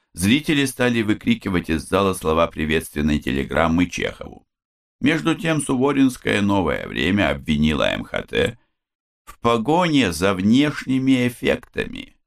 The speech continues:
предостерегая, что это может погубить прекрасный талант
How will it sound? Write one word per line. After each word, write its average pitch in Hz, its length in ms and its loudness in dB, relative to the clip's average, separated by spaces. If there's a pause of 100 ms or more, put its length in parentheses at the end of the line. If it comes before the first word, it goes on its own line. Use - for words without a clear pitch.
(680)
предостерегая, 82 1040 -2 (260)
что - 160 -8
это 87 220 0
может 87 360 0
погубить 82 680 -2 (460)
прекрасный 127 760 0
талант 120 680 0